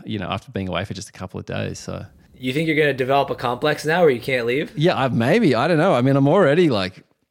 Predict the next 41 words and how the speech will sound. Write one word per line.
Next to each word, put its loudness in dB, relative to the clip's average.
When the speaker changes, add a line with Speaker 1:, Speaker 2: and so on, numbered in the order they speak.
Speaker 1:
I'm 0
already 0
getting 0
used -2
to -6
the -6
fact -4
that -4
I, -4
I -4
don't -6
leave -8
and, -10
and -10
you're -4
the, -4
you -8
do -4
enough -6
traveling -6
for -18
both -4
of -8
us. -8
But -6
yeah, -4
it -8
was -10
a, -8
it -8
was -10
a -10
cruel -2
twist, -4
Buck. -6
Speaker 2:
Yeah. 0
So 0
Ethan 0
Davis 4
actually -2
wrote 0